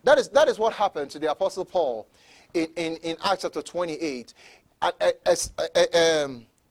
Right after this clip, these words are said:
a snake accidentally fastened him, itself to his body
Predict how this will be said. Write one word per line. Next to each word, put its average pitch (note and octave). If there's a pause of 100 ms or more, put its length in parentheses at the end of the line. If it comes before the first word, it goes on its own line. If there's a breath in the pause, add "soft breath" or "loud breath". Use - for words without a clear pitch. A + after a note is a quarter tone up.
(1000 soft breath)
a E3+
snake G3 (120)
accidentally B3+
fastened A#3
him, E3+ (100)
itself G3
to D#3+
his D3+
body -